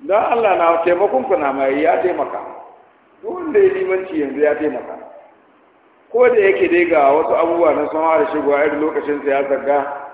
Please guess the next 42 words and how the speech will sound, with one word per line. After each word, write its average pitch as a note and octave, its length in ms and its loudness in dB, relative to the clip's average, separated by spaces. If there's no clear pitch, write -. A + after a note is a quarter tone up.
kuna D#3 280 0
ji D3 100 -2
an D3+ 220 0
ka D3 80 0
tai D3+ 180 2
taro C#3 300 2
sai D3+ 160 2
a - 60 -6
ce C#3 80 -8
wani D3 240 2
shi C#3 160 -6
an C3+ 160 -2
liman. A2+ 240 -10
Ba C3+ 100 0
ka F3+ 160 -4
sana E3 240 -2
nan E3 160 -4
ga D3+ 100 0
hannun D#3+ 220 -4
ku D3+ 120 -4
an D#3 160 -4
ka E3+ 80 -4
dole D3 300 -4
ta D3 140 0
wani D3+ 320 2
shi C#3 100 -6
an C3+ 120 -4
mataimaki C3 420 -8
liman, B2 240 -8
ba E3+ 140 0
ko E3 100 -6
liman B2 300 -8
na A2 140 -12
shi C#3 80 -4
an C3+ 100 -4
mataimaki C#3 420 -10
liman B2 220 -10
masallaci A#2+ 480 -10
kaza. - 240 -18
To D3 120 -2
kun G#3+ 220 0
ga A3 160 4